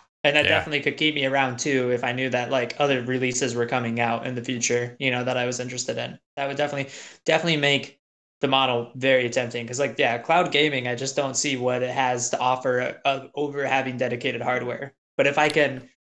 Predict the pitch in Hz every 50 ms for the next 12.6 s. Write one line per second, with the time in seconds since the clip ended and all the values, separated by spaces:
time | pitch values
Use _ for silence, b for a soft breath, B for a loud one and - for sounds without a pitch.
0 | _ _ _ - - - 180 214 233 226 185 170 165 160 156 143 147 156 151 -
1 | 190 196 202 - - 220 185 175 156 156 160 147 135 147 139 151 160 - - -
2 | - - - 185 - - 165 - - 165 151 - 139 135 156 156 139 120 117 117
3 | 120 117 - 131 123 135 151 160 123 120 - 131 131 123 - - 160 131 117 120
4 | 120 - - - 131 131 - 131 117 123 139 139 _ _ _ _ _ _ _ _
5 | _ _ _ _ _ _ _ _ _ _ - - - - 98 92 80 - - 101
6 | 95 90 90 87 87 - 110 113 - - - - - 131 127 117 - 123 147 156
7 | 147 131 120 117 110 98 107 104 98 104 - 190 240 240 - 175 139 123 - 127
8 | 135 147 139 127 113 104 101 - 123 120 110 - - - - - _ _ _ _
9 | _ - - - 143 123 117 107 98 - - 101 95 101 98 92 85 85 85 -
10 | 143 151 143 139 - - - 143 139 139 180 220 - 151 113 107 101 - - 120
11 | 120 135 135 123 131 170 202 202 170 143 120 101 104 - - 135 127 127 - 131
12 | 110 98 92 92 - - 95 90 - - -